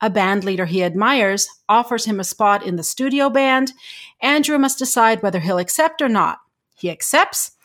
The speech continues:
and is humiliated in the first rehearsal. In the middle build, having been humiliated by Fletcher, Andrew decides to dedicate himself even more to developing his craft.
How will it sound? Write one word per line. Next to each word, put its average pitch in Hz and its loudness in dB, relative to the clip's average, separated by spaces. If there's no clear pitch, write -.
and 247 2
is - -6
humiliated 233 2
in 247 4
the 269 2
first 233 -4
rehearsal. 175 -6
In 196 0
the 220 2
middle 226 2
build, 208 0
having 294 4
been 294 4
humiliated 202 0
by 175 -2
Fletcher, 247 0
Andrew 320 0
decides 226 2
to 202 -6
dedicate 277 0
himself 180 0
even 269 2
more 277 6
to 240 -4
developing 175 -2
his 180 -6
craft. 233 -2